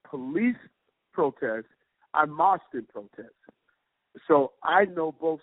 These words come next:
sides of these issues, and I want to use that expertise to save our city and not have our cities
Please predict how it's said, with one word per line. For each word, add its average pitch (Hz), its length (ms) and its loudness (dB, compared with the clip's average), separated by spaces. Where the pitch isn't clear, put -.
sides 139 300 -2
of 135 80 -12
these 131 140 -10
issues, 143 540 -4
and 135 120 -2
I 135 60 6
want 143 300 -2
to 127 40 -14
use 139 300 -18
that 127 160 4
expertise 127 520 -4
to 117 80 -16
save 131 300 4
our 120 180 2
city 139 360 0
and 113 160 -6
not 135 180 2
have 127 160 -2
our 117 160 -2
cities 123 200 -14